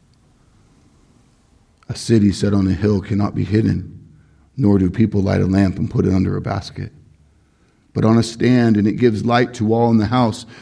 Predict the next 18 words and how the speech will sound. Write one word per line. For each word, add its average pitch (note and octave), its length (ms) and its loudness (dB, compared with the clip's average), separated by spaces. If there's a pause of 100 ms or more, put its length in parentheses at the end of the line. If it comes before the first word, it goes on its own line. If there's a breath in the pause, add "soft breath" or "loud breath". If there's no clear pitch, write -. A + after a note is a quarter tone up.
(140 loud breath)
In A#2+ 140 4
the A2+ 100 4
same C3 320 0
way, A#2+ 160 4
let A#2 240 0
your A2+ 160 0
light A#2+ 320 2
shine A#2+ 320 0
before A2+ 300 0
others, C3 400 2 (240 loud breath)
so - 180 2
that G#2 120 2
they A#2+ 120 6
may A2 200 4
see C#3+ 360 -2
your C3 240 4
good A2 200 0
works C3 440 2